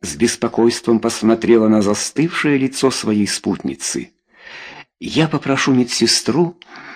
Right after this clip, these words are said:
принести вам чашечку кофе, прежде чем вы пройдёте к мистеру Гудвину". "Нет, спасибо", тихо сказала Андра. "Я хочу видеть его немедленно". Её проводили в маленькую белую комнату,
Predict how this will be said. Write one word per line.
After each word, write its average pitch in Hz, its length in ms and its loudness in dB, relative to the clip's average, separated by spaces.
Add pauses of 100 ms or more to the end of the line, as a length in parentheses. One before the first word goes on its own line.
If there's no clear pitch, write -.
принести 120 480 4
вам 139 220 2
чашечку 135 580 -2
кофе, 147 540 -4 (300)
прежде 135 420 0
чем 95 300 2
вы 120 100 4
пройдёте 120 540 2
к - 80 -4
мистеру 117 480 2
Гудвину". 143 640 -2 (560)
"Нет, 139 540 0 (360)
спасибо", 123 800 -2 (340)
тихо 120 300 2
сказала 117 600 2
Андра. 117 500 2 (340)
"Я 131 280 0
хочу 143 320 0
видеть 135 480 0
его 135 240 4
немедленно". 127 1120 2 (920)
Её 104 260 4
проводили 110 480 4
в 98 100 0
маленькую 98 580 0
белую 90 400 0
комнату, 120 760 2